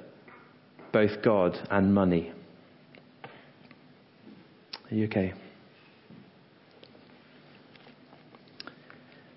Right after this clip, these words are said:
You cannot serve both God and money. Just have a click on in the next slide. Notice how the story continues.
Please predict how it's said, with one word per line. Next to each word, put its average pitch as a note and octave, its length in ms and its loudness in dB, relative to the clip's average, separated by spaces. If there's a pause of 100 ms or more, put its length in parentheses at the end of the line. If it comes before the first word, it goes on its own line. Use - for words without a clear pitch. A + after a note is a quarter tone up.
You A#2 140 0
cannot C3+ 400 2
serve G2+ 400 0
both G2+ 240 2
God G#2+ 140 2
and G2+ 80 4
money. F#2 180 4
Just F3 160 0
have E3+ 140 2
a D3 60 4
click C#3+ 220 2
on G#2 260 2
in A2+ 260 2
the A#2+ 80 4
next - 260 0
slide. G2+ 240 2
Notice D3 340 0
how C3 280 0
the A#2 80 2
story A#2 340 2
continues. A#2+ 640 2